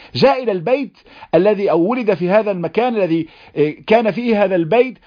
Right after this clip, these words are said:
ووجد الناس تغيرت العادات.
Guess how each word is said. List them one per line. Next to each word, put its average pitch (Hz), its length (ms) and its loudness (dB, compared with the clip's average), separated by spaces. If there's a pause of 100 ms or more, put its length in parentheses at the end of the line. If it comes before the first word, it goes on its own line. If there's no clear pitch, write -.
(120)
ووجد 214 400 0
الناس 214 760 -4 (600)
تغيرت 160 480 0
العادات. 123 580 -2